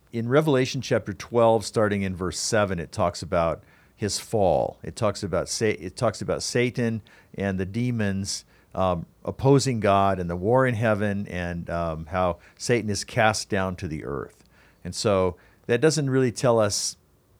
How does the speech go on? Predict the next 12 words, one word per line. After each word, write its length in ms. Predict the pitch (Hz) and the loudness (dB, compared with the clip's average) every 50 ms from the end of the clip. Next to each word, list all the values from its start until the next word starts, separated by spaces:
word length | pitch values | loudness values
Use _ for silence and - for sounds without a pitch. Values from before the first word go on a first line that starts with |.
| _ _ _ _ | _ _ _ _
who 280 | - 143 151 139 143 143 | -6 0 4 6 8 8
he 120 | 139 135 | 8 6
was 480 | 127 117 120 123 123 127 135 139 123 110 | 4 4 4 6 6 6 4 4 2 2
or 100 | 117 110 | 0 0
where 260 | 98 110 120 127 127 | 2 4 4 4 4
he 100 | 127 123 | 2 0
came 320 | 101 - 127 127 131 135 120 | -2 -2 -2 -2 -2 -2 -2
from 400 | - 139 131 127 127 123 117 110 | 0 0 2 2 2 0 0 -2
or, 180 | 107 104 98 - - - _ _ | -2 -2 -4 -6 -12 -20 _ _
or 140 | - 107 104 | -4 -4 -2
what. 380 | 101 117 131 120 95 - - _ _ _ | 2 4 4 4 4 2 -4 _ _ _
Um, 460 | - 104 98 95 95 92 90 95 | -4 -2 -2 0 0 -2 -4 -6